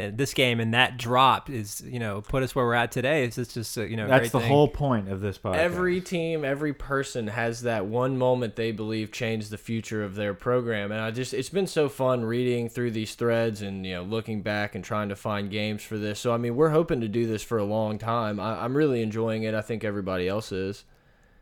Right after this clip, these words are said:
Speaker 1: Yeah,
Speaker 2: Absolutely.
Speaker 1: for sure.
Speaker 2: Absolutely. I, I think, uh, we don't really have a specific one picked out because there are so many that we have, um, available to us from this Reddit thread. And, you know, we have a couple call-ins and emails from people that are suggesting a bunch of stuff.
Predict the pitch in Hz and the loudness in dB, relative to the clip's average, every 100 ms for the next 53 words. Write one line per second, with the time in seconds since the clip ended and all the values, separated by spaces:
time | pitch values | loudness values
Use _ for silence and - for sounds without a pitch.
0 | _ - 139 170 - 117 120 160 139 - | _ 0 4 4 2 -2 0 0 -2 -4
1 | 113 131 131 127 113 113 113 113 - 131 | -2 -2 2 4 4 2 2 0 0 -2
2 | 110 127 123 120 110 139 170 151 131 113 | -2 2 4 4 4 2 2 2 0 2
3 | 127 131 117 - - - - 107 - 113 | 4 4 2 -2 -16 -20 -6 -6 -4 -4
4 | - 139 135 120 113 - 117 - 120 113 | 0 0 0 0 0 0 -2 2 2 2
5 | - 113 101 104 98 - 123 113 113 113 | -2 -4 0 0 0 -2 -2 0 2 2
6 | 107 98 95 98 95 95 - - - - | 2 2 0 0 0 -2 -6 -20 -20 -14
7 | - 104 98 - 104 95 92 90 90 - | 0 4 4 2 4 6 6 2 -4 -12
8 | - 104 95 120 139 110 110 - 143 123 | -4 -2 4 8 8 8 4 2 4 6
9 | 113 - 131 147 131 113 113 110 110 113 | 4 2 0 2 0 2 2 2 0 0
10 | 113 113 113 110 104 113 110 107 110 113 | 4 6 4 2 -2 -2 0 0 -2 -2
11 | 101 101 104 110 101 - 120 104 - 123 | 0 0 0 0 0 0 -2 -2 2 6
12 | 113 110 107 107 104 95 95 113 113 107 | 8 8 6 4 2 0 2 2 4 4
13 | 104 101 - 98 107 113 110 104 95 92 | 2 0 -2 -6 0 -2 0 0 0 -2
14 | - 90 98 104 104 107 98 92 101 - | -4 -4 2 4 4 0 0 0 0 -2
15 | 95 113 107 - | -2 2 2 2